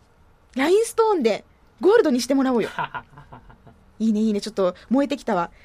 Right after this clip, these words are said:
Speaker 1: てか、私もやろうかな。
Speaker 2: <laughs>
Speaker 1: 使わなくなったエリートさんを、でも黒がベースだからね。黒ベースだから、あの、ほら、白の
Speaker 2: うんうん。
Speaker 1: ラインス-、透明のラインストーンとか、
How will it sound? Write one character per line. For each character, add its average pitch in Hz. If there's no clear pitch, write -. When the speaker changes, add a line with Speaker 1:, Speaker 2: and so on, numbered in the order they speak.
Speaker 1:
て 254
か、 208
私 294
も 415
や 370
ろ 403
う 330
か 202
な。 170
Speaker 2:
<laughs> -
Speaker 1:
使 -
わ 466
な 466
く 466
な 480
っ -
た 294
エ 277
リ 349
ー -
ト 285
さ 220
ん 202
を、 202
で 208
も 185
黒 480
が 202
ベ 180
ー 220
ス 214
だ -
か -
ら -
ね。 185
黒 311
ベ 330
ー 330
ス 214
だ 196
か 185
ら、 185
あ 214
の、 190
ほ 196
ら、 -
白 330
の 185
Speaker 2:
う 147
ん -
う -
ん。 107
Speaker 1:
ラ 220
イ 220
ン 220
ス-、 -
透 285
明 320
の 320
ラ 294
イ 302
ン 302
ス -
ト 294
ー 240
ン 226
と -
か、 202